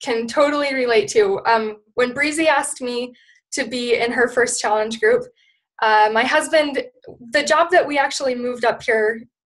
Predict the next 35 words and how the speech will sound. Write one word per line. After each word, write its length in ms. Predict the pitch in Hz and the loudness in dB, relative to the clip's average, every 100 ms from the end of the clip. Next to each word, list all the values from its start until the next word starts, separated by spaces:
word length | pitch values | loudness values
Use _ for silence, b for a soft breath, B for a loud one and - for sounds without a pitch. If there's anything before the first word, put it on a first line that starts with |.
| _ | _
to 180 | - 247 | -4 -2
do 280 | 233 214 214 | 2 4 4
from 200 | 220 220 | 2 -2
Idaho, 640 | 208 220 226 226 202 214 - b b b | 0 0 0 0 -2 -2 -10 b b b
um, 280 | - 214 208 | -2 0 0
he 160 | 220 262 | -4 -2
was 160 | 262 | -2
kind 300 | 262 285 277 | -2 -2 0
of, 180 | 269 240 226 - - | 0 -2 -6 -8 0
they 360 | 269 240 226 - - - | 0 0 -8 -12 -12 -12
hired 460 | - 269 330 349 320 | -6 0 2 2 2
on 160 | 277 | 0
too 140 | 262 262 | -4 -6
many 200 | 240 226 | -6 -6
people. 300 | 233 214 - | -6 -6 -6
So 320 | - 226 233 B B B | -2 0 0 B B B
we 160 | 269 262 | -4 -2
started 540 | - - 302 339 330 | -2 2 2 4 0
this 220 | 302 294 | 0 -4
new 140 | 285 277 | -6 -4
job, 380 | 254 233 226 226 - | -2 0 0 -2 -4
and 560 | 226 220 214 214 214 214 - _ _ | -2 -2 -2 -4 -8 -12 -14 _ _
it 80 | 247 | 2
was 140 | 247 | 2
going 320 | 254 262 262 | 4 2 2
really 260 | 262 254 247 | 0 2 2
well. 400 | 233 214 214 214 - | 2 4 4 2 0
And 440 | 214 214 214 214 208 | 2 2 0 -4 0
then 460 | 220 214 214 220 - | 2 2 -4 -8 -8
suddenly 400 | - 247 240 240 | -2 -2 -2 -4
he 160 | 240 | -4
didn't 340 | 226 226 208 214 | 0 0 -2 -4
have 220 | 220 208 | -2 0
any 180 | 208 196 | -2 -2
work 240 | 208 202 | -4 -4